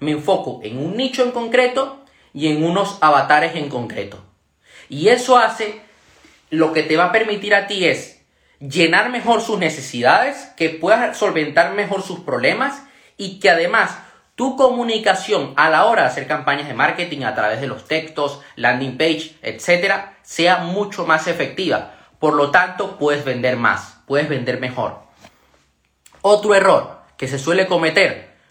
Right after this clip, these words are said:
no saber comunicar tus ideas. Imagínate crear una página web, crear una página de ventas, una landing page de, para descargar un ebook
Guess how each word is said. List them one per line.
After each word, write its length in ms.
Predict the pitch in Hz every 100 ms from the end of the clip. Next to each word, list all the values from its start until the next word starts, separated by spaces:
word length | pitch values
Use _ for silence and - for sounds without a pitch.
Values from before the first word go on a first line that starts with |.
| _
no 300 | 135 165 220
saber 360 | 226 180 170 165
comunicar 600 | 170 156 139 135 131 127
tus 200 | 156 147
ideas. 520 | 110 101 101 - - _ _ _ _ _
Imagínate 680 | 185 190 175 214 247 254 -
crear 220 | 170 190
una 200 | 202 202
página 360 | 196 185 190 147
web, 340 | 139 214 - - _ _
crear 260 | 165 147 160
una 240 | 185 175
página 380 | 156 156 170 123
de 80 | 117
ventas, 500 | 175 190 233 - -
una 180 | 127 135
landing 440 | 143 151 156 139
page 420 | 156 202 - - _ _ _ _
de, 680 | 123 123 123 117 113 110 107 113
para 160 | 113
descargar 460 | 113 - 110 117 135
un 120 | 151
ebook 400 | 185 226 247